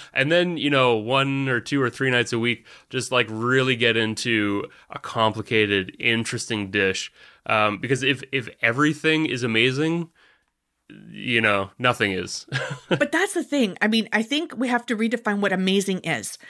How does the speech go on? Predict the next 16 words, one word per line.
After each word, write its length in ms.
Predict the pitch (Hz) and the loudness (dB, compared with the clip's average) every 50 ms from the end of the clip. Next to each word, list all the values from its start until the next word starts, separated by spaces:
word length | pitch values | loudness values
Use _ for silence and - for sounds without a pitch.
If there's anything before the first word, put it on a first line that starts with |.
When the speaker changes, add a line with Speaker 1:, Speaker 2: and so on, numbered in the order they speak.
| - - - - | -20 -18 -6 -2
Speaker 2:
Like, 260 | 202 202 196 - _ _ _ _ _ - | -2 -2 -2 -4 _ _ _ _ _ -10
this 280 | - 196 269 277 269 - | -2 2 2 2 2 -2
whole 480 | - - 311 311 302 294 285 - _ _ - | 0 2 4 4 4 4 0 -4 _ _ -2
picture 360 | - 294 294 - - 285 269 | -2 -2 -2 0 0 0 0
perfect 560 | 226 - - 277 269 269 - - 202 190 - - | 0 0 -2 0 0 0 0 -2 -2 -2 -2 -4
to 80 | 220 | -4
be, 160 | 185 196 202 202 | -2 -2 -2 -4
you 220 | 185 175 190 202 | -4 -4 -4 -2
know, 200 | 208 202 202 - _ _ _ _ _ _ - | 0 0 0 -2 _ _ _ _ _ _ -8
posted 400 | - 254 247 277 262 - 254 226 | 0 2 4 4 4 0 2 2
on 140 | 226 214 208 | 2 2 0
social. 600 | - - 262 269 262 - - - 214 208 190 180 | 2 2 2 4 4 2 2 2 2 2 2 2
And 180 | 165 165 156 156 - - - - - - - - _ _ _ - | 0 0 -2 -4 -12 -18 -16 -16 -16 -18 -20 -20 _ _ _ -2
to 120 | - 269 | 2 6
me 360 | 240 226 247 294 339 302 240 214 | 6 8 8 6 6 6 6 6
now, 540 | 196 202 208 208 190 160 139 127 156 202 | 4 4 2 4 2 2 0 0 -4 -8